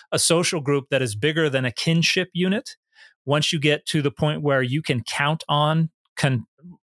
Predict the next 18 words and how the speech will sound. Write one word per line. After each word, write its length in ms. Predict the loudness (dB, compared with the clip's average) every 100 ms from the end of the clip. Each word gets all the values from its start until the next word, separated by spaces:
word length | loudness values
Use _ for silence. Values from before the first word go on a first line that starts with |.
| _
running 380 | -4 0 2 2
into 220 | 2 0
people 340 | 0 -2 0 0
you 160 | 2
have 240 | 2 0 0
to 80 | -4
cooperate 680 | -2 0 0 -2 -2 -2 0
with 340 | -2 -2 -4 -2
on 400 | 0 2 0 0
a 140 | -2
daily 320 | 0 0 0
basis 500 | 0 0 0 0 0
who 140 | 0 0
you 200 | 0 0
will 280 | 0 0 2
not 260 | 0 0
know 180 | 0 -2
personally, 800 | -2 -2 -2 0 0 0 0